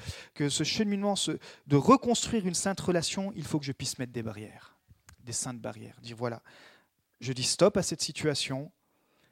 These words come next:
et je mets une barrière de protection spirituelle afin qu'on puisse, avec le désir derrière, de pouvoir reconstruire la relation. Donc le pardon, c'est pas juste oublier.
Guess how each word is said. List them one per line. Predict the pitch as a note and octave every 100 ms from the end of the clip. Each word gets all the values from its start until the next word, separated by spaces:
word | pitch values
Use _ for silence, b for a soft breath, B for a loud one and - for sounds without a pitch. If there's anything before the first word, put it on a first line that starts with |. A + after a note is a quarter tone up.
| _ _ _ _ _
et | -
je | B2
mets | B2+
une | B2
barrière | A#2 A2+ A2
de | A2+
protection | - A2 G#2 - - - _ _
spirituelle | - - D3 C3+ - B2 B2 C3+ b b b
afin | - C3 C#3+
qu'on | B2+ D3
puisse, | - D3+ - - B B
avec | C3+ E3 -
le | E3
désir | D#3+ F3 F#3+ F#3
derrière, | D#3 D#3+ F3
de |
pouvoir | E3 D#3 C#3+ D#3 D#3+ - -
reconstruire | C3+ E3+ E3 - - D3 C3+
la | A#2+
relation. | A#2+ A2+ - - _ _
Donc | C#3 -
le | F#3
pardon, | A3 G3+ A3+ C4
c'est | -
pas | D#3 G#3
juste | E3+ F3 -
oublier. | F3 C#3+ B2+ -